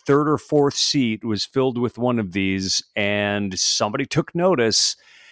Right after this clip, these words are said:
And being a more conservative society, they got in all kinds of trouble for it. I thought it was, I thought it was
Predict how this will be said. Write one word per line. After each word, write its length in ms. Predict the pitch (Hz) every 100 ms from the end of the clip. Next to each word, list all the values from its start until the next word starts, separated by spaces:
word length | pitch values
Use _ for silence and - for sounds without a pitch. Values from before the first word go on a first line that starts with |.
| - - -
And 480 | 120 120 123 117 95
being 320 | 131 127 123
a 240 | 117 117
more 340 | 113 117 120 110
conservative 640 | 113 - 139 120 104 110
society, 1000 | - 113 - 113 107 104 101 98 92 85 110
they 220 | 107 104
got 240 | 95 90
in 200 | 90 92 - _ _
all 320 | 120 107 101 -
kinds 360 | - 90 90
of 100 | 95
trouble 360 | - 104 95 95
for 260 | - 98
it. 100 | 107 - - - - -
I 160 | 185
thought 320 | 214 143 127 120
it 100 | 101
was, 600 | 107 101 95 - - - _ -
I 80 | 135
thought 180 | 143 123
it 60 |
was 120 | 113